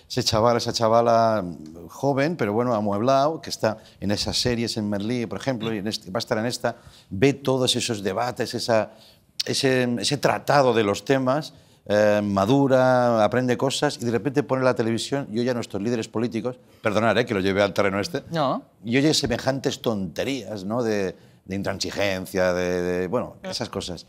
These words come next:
Speaker 1: Y piensa, "¿Pero de qué son estos tíos?", ¿no? Cuando el mundo es mucho más rico, lleno de matices, ¿no?
Speaker 3: Sí.
Speaker 2: Sí,
Speaker 1: ¿No
Speaker 2: a
Speaker 1: te parece?
Speaker 2: comentábamos
Speaker 3: Sí.
Speaker 2: hoy, ¿no? Que, que es muy, es muy bonito que la gente haya amado tanto a un personaje como el de Merlí,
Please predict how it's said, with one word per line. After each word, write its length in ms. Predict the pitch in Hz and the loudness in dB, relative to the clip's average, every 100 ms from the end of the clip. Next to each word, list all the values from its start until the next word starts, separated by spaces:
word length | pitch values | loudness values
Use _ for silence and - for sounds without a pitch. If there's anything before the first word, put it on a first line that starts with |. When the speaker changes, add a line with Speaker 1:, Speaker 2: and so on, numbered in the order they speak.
| _ | _
Speaker 1:
Y 80 | 95 | -8
piensa, 300 | 87 101 95 | -4 -4 -4
"¿Pero 140 | 85 78 | -4 -6
de 220 | 69 - | -8 -10
qué 120 | 90 95 | -10 -6
son 180 | - 95 | -4 -4
estos 320 | - - - | -8 -12 -4
tíos?", 380 | 160 - - _ _ _ _ | -4 -4 -10 _ _ _ _
¿no? 160 | 95 120 | -6 -2
Cuando 220 | 110 101 | 0 0
el 80 | 92 | 0
mundo 560 | 101 127 117 95 80 - - - - - | 0 0 2 0 -2 -10 -12 -12 -14 -8
es 220 | 107 104 | -6 -4
mucho 360 | 104 123 131 110 | -2 -2 -2 -4
más 220 | 104 104 | -2 -2
rico, 320 | - 120 - 101 | -2 -4 -4 -4
lleno 220 | 104 101 | -2 -4
de 60 | |
matices, 500 | 90 87 147 - 78 | -4 -6 -8 -8 -12
¿no? 80 | 92 | -12
Speaker 3:
Sí. 60 | 180 170 _ _ - - | -16 -18 _ _ -20 -14
Speaker 2:
Sí, 300 | - 165 156 | -6 0 4
Speaker 1:
¿No 80 | 143 | 6
Speaker 2:
a 60 | |
Speaker 1:
te 60 | 131 | 4
parece? 240 | 131 - 135 | 0 -4 -2
Speaker 2:
comentábamos 680 | 151 143 175 185 147 131 | 0 4 6 6 2 -2
Speaker 3:
Sí. 80 | 147 | 0
Speaker 2:
hoy, 120 | 139 | 0
¿no? 160 | 127 143 | 0 0
Que, 160 | 131 110 | -2 0
que 100 | 135 | 0
es 80 | |
muy, 460 | 147 165 151 123 107 - | 2 2 2 -2 -4 -6
es 120 | 120 | -2
muy 140 | 147 | 0
bonito 460 | 151 127 147 135 135 | 2 2 0 -2 -2
que 80 | 123 | 0
la 100 | 110 | 0
gente 260 | - 110 123 | 0 0 2
haya 120 | 120 | 4
amado 240 | 120 117 | 4 2
tanto 220 | 113 123 | 2 -2
a 20 | 117 | -2
un 60 | |
personaje 400 | 113 - 113 123 | -4 -2 -4 -2
como 180 | 120 120 | -4 -2
el 80 | 117 | -2
de 80 | 110 | -2
Merlí, 540 | 107 104 139 127 120 | -4 -2 -2 -2 -4